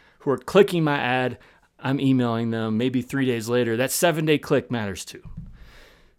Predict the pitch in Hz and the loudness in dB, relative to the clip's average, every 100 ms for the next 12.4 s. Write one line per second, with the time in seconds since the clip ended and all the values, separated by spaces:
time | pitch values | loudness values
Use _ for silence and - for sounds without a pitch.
0 | _ - 190 180 165 - - - - - | _ 0 6 8 8 4 -10 -18 -20 -20
1 | - - - 220 139 165 160 165 160 147 | -20 -20 -20 -14 2 4 6 4 0 -4
2 | 185 196 - 269 - 202 196 190 175 185 | 2 2 6 6 6 2 4 4 4 4
3 | 143 139 139 127 - 151 113 156 147 - | 4 4 2 0 2 2 4 2 2 2
4 | 139 131 - 131 - 113 101 110 92 - | 0 -2 0 0 0 -4 -4 -8 -8 -10
5 | - - - _ _ _ _ _ - - | -16 -20 -20 _ _ _ _ _ -20 -20
6 | - _ _ - 262 151 175 160 180 170 | -20 _ _ -18 -4 0 2 4 4 2
7 | 151 143 156 143 135 127 120 110 - 98 | 2 2 2 2 4 4 4 2 0 -6
8 | 82 92 139 147 127 113 226 185 185 175 | -8 -10 -12 -10 -10 -6 2 2 4 2
9 | 143 143 131 123 131 107 117 110 104 101 | 4 4 4 0 0 0 0 0 -2 -4
10 | - - 107 - - - 127 131 - - | -8 -8 -8 -8 -16 -6 0 0 -2 -8
11 | 175 175 151 139 113 113 127 120 110 98 | 0 2 4 0 0 -2 0 -2 -2 -4
12 | 98 - - | -4 -10 -18